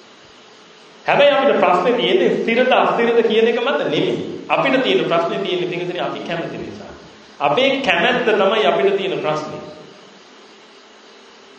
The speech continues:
එහෙනම් අපේ, අපේ මනසේ තියෙන පිටුදින එක දෙයක් ඒ තමයි මේවා මම කැමති විදිහට තියෙනවා.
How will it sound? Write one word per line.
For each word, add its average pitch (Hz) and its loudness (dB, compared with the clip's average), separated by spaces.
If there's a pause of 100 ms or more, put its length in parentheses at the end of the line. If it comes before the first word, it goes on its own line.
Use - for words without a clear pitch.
(720)
එහෙනම් 226 2
අපේ, 254 2 (240)
අපේ 160 4
මනසේ - 0
තියෙන 180 2
පිටුදින 202 0
එක 175 0
දෙයක් 175 2 (100)
ඒ 185 2
තමයි 170 -2 (500)
මේවා 196 0
මම 151 0
කැමති 151 -2
විදිහට 226 -6
තියෙනවා. 156 -6